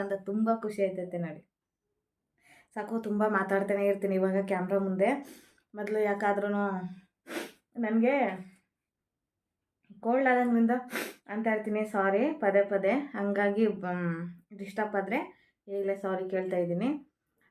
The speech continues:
ಅದು ಸ್ವಲ್ಪ ಅಲರ್ಜಿ ಇದೆ ನನಗೆ, ಹಂಗಾಗಿ ಆ ಥರ ಆಗ್ತಾ ಇರುತ್ತೆ ಅವಾಗವಾಗ. ಡಾಕ್ಟ್ರ್ ಹತ್ರನೂ ತೋರಿಸಿದ್ದೀನಿ. ಡಿಸ್ಟರ್ಬ್ ಆದ್ರೆ ಸಾರಿ, ಸಾರಿ ಕೇಳ್ಕೊತಾ ಇದ್ದೀನಿ ಇನ್ನೊಂದ್ಸರಿ. ತುಂಬ ಚೆನ್ನಾಗೈತೆ.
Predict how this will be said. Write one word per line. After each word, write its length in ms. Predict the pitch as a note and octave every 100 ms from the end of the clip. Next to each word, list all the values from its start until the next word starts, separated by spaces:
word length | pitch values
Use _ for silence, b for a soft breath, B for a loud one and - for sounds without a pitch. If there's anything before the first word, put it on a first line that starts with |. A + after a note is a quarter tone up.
| -
ಅದು 180 | F#3+ G3+
ಸ್ವಲ್ಪ 360 | G#3 G3+ A3 A3+ G#3+
ಅಲರ್ಜಿ 340 | G3 G3+ G3+ G3+
ಇದೆ 120 | G3 F#3+
ನನಗೆ, 240 | F#3 F#3+ F#3
ಹಂಗಾಗಿ 360 | F3+ G3 G3+ G3
ಆ 20 | F#3
ಥರ 80 | F3+ E3+
ಆಗ್ತಾ 200 | F3 - F#3
ಇರುತ್ತೆ 200 | F3+ F3+
ಅವಾಗವಾಗ. 460 | F3 F3 F3 E3+ E3+ A3+ - _ _ F#3
ಡಾಕ್ಟ್ರ್ 280 | F#3+ G3+
ಹತ್ರನೂ 320 | G3 F#3+ F#3+ F#3 F#3
ತೋರಿಸಿದ್ದೀನಿ. 520 | F3 F3+ F3 F3 A#3 - b b b b
ಡಿಸ್ಟರ್ಬ್ 340 | G3+ G3+ G#3+ G#3
ಆದ್ರೆ 180 | F#3+ G#3 G#3+
ಸಾರಿ, 220 | G3 F#3+ F#3+
ಸಾರಿ 220 | F#3+ F#3 B3 - _ _ _
ಕೇಳ್ಕೊತಾ 420 | G3 F#3+ F#3+ F#3 F#3
ಇದ್ದೀನಿ 260 | F3+ F#3 A#3 - G3
ಇನ್ನೊಂದ್ಸರಿ. 480 | F#3 F3+ F#3 G3 B3+ - _ _ _ _ _ _ _ _ _ -
ತುಂಬ 280 | G#3+ A3 A#3+ A#3+
ಚೆನ್ನಾಗೈತೆ. 460 | A3+ A3 G#3+ G#3+